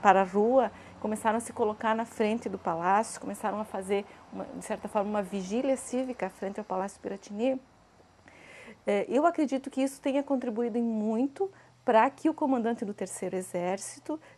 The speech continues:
tenha decidido se colocar ao lado da legalidade, né? Porque não necessariamente ele era simpático ao Brizola, ele não era simpático ao Brizola.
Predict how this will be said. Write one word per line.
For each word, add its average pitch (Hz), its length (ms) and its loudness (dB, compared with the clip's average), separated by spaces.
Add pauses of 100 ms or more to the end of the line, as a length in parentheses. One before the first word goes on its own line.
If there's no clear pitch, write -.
tenha 277 240 6
decidido 240 520 -6
se - 220 -12
colocar 277 580 0
ao - 120 -2
lado 202 320 -2
da 196 160 -8
legalidade, 214 760 -10 (160)
né? 208 220 -10 (300)
Porque 277 320 -2
não 302 200 2
necessariamente 311 720 0
ele 294 100 -2
era 269 140 4
simpático 254 480 -4
ao 247 40 0
Brizola, 226 300 -2
ele 180 220 -4
não 226 200 -4
era 202 260 4
simpático - 540 -12
ao - 60 -16
Brizola. - 420 -16